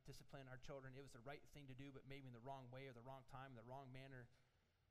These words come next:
But do you love your child? Does them blowing it remove their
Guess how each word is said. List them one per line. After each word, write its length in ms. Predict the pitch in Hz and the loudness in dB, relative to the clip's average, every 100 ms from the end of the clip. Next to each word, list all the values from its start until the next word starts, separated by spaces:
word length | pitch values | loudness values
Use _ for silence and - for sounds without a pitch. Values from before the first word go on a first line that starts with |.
| - - - - - - - - - - - - - - - - - - - - - - - - - - - - - - - | -20 -20 -20 -20 -20 -20 -20 -20 -20 -20 -20 -20 -20 -20 -20 -20 -20 -20 -20 -20 -20 -20 -20 -20 -20 -20 -20 -20 -20 -8 -2
But 100 | 147 | 0
do 80 | |
you 140 | 196 143 | 2 2
love 160 | 135 139 | 4 4
your 140 | 131 131 | 2 0
child? 320 | 147 120 127 - - - - - - - - - - - - - - - - - - - - - - - - - - - - - - - - - - - - - - - | 2 0 0 -6 -16 -20 -20 -20 -20 -20 -20 -20 -20 -20 -20 -20 -20 -20 -20 -20 -20 -20 -20 -20 -20 -20 -20 -20 -20 -20 -20 -20 -20 -20 -20 -20 -20 -20 -20 -20 -20 -4
Does 160 | 135 151 | 2 6
them 160 | 190 127 | 6 4
blowing 540 | 135 151 160 165 160 | 4 6 6 4 0
it 100 | 180 - - - - | -2 -4 -16 -16 0
remove 540 | 139 139 147 165 170 - | 4 6 6 6 4 4
their 160 | 151 156 | 4 4